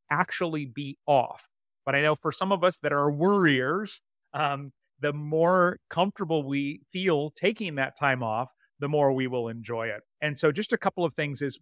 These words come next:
you know, when I do take time off and I travel, I kind of have backup plan in case something does come up. I try and set the boundaries, but sometimes stuff just happens. And so, you know, a few examples of this is, let's say, you know,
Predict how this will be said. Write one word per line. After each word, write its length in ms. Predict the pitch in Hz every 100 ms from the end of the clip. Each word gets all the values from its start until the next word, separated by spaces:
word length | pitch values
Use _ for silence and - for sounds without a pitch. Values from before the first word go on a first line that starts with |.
| 147
you 100 | 165
know, 80 | 135
when 180 | 147
I 160 | 165 180
do 200 | 151 185
take 240 | - 185 -
time 200 | 170 151
off 220 | 135 127
and 80 | 139
I 80 | 139
travel, 500 | - 147 127 127 127 _ _ -
I 100 | 147
kind 300 | - 190 269
of 80 | 254
have 300 | 143 147 147 _ _ -
backup 420 | 131 139 - 180 _
plan 480 | - 185 190 196 196 _ _ _ _ _ _ -
in 160 | 165
case 360 | - 165 180 175
something 440 | - 156 143 147 123
does 240 | 120 117
come 240 | - 110
up. 160 | 123 127 _ - -
I 80 |
try 220 | 123 165 190
and 100 | 175
set 160 | 175
the 60 | 170
boundaries, 420 | 139 135 131 131
but 140 | 143
sometimes 560 | - 175 185 180 160 147
stuff 320 | - - 131 -
just 240 | - 110
happens. 320 | - 110 - _ _ _ _ _ -
And 200 | 143 139
so, 560 | - 156 143 131 127 139 -
you 100 | 147
know, 240 | 123 117 _ _ _ _ _ -
a 140 | 151
few 220 | - 185
examples 460 | 160 127 147 139 131
of 120 | 123
this 220 | 131 127
is, 140 | 131 117
let's 240 | 139 135
say, 260 | - 139 131
you 160 | 131 139
know, 200 | 120